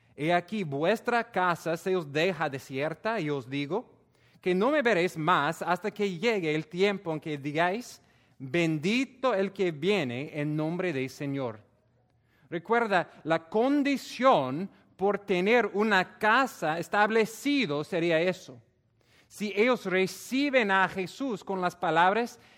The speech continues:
"Bendito el que viene en el nombre del Señor". En Lucas diecinueve, cuando Jesús llegó a Jerusalén,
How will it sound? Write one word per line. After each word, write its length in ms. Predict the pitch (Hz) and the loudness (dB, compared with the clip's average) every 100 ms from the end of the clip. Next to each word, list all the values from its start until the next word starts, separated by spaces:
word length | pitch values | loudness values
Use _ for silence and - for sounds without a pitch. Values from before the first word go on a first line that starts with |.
| _ - | _ -12
"Bendito 960 | 131 202 202 190 226 285 294 - 277 | 2 4 4 2 4 4 2 4 4
el 180 | 233 220 | 6 2
que 200 | 226 202 | 2 2
viene 340 | 180 254 233 | 2 2 2
en 80 | 175 | 2
el 160 | 170 170 | 2 0
nombre 260 | 196 190 143 | 0 0 -2
del 160 | 139 | -6
Señor". 420 | 139 170 165 165 123 _ _ _ _ _ _ _ _ _ _ - | -8 -6 -4 -6 -10 _ _ _ _ _ _ _ _ _ _ -6
En 180 | 151 | -4
Lucas 380 | 175 214 220 180 | -4 0 0 0
diecinueve, 760 | 175 160 151 135 165 202 127 147 | -2 -4 -4 -4 -2 -2 -2 -8
cuando 500 | - 139 165 175 180 | -4 -2 0 -2 -2
Jesús 760 | 180 175 - 233 233 208 - - _ _ - | -2 -4 -8 -8 -8 -8 -12 -20 _ _ -20
llegó 600 | - 151 156 151 147 208 | -6 -2 0 0 0 2
a 100 | 202 | 4
Jerusalén, 720 | 170 165 185 175 165 233 139 | 4 0 -4 -4 -2 -4 -8